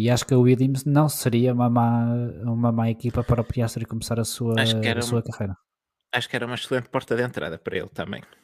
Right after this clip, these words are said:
Speaker 1: Sim, e tem um barómetro conhecido. Estou a
Speaker 2: O Alex
Speaker 1: considerar que
Speaker 2: Albon.
Speaker 1: será, estou a considerar que será o Alexander Albon.
Speaker 2: À partida.
Speaker 1: Eh, e, hum, e, e acho que podia ser muito interessante. Não,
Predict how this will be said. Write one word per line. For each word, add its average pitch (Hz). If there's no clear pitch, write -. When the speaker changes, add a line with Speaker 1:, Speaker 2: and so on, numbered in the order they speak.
Speaker 1:
Sim, 98
e -
tem 117
um 113
barómetro 107
conhecido. 113
Estou 110
a -
Speaker 2:
O 90
Alex 90
Speaker 1:
considerar 98
que 101
Speaker 2:
Albon. 110
Speaker 1:
será, 101
estou 101
a 92
considerar 95
que -
será 92
o 87
Alexander 90
Albon. 110
Speaker 2:
À 95
partida. -
Speaker 1:
Eh, 107
e, 110
hum, 110
e, 101
e 117
acho 113
que -
podia 120
ser 113
muito 117
interessante. 117
Não, 107